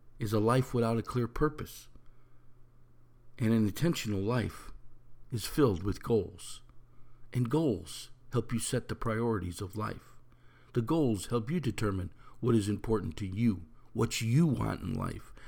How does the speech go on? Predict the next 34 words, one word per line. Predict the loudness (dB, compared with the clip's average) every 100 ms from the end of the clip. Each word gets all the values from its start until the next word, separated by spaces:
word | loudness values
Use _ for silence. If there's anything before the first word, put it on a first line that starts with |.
| -8
not | 0 0 2
what | -2
someone | 0 0 2 2
else | 0 -2
wants | -4 -4
for | -6 -6
you, | -4 -6 -8 -16 -6
what | 2 2 4
you | 4 4
want | 4 0 -4
in | -6
life. | -4 -6 -8 -14 -14 -16 -18 -16 -2
Goals | 6 6 6 0 -8 -14 -18 -6 4
help | 4 2 -8
you | 2 8 8 6 -8 -18 -20 -20 -12
set | -2 0 0
priorities. | 2 2 4 4 2 -2 -10 -12 -14 -18 -16 -16 -18 -18 -16 -16 -18 -20 -20 -20 -20 -20 -20 -18 -14 -8 -8 -8 -2
We're | 2
gonna | 4 6
take | 4 4
a | 2
short | 4 2 4
break | 2 2 2
now | -2
because | -2 -4 -2
I | 0
want | 2 2
you | 2
to | 2
hear | 2 2 2 -2 -10 -2
how | 2
you | 4 4
can | 4 6
master | 6 2 0 -6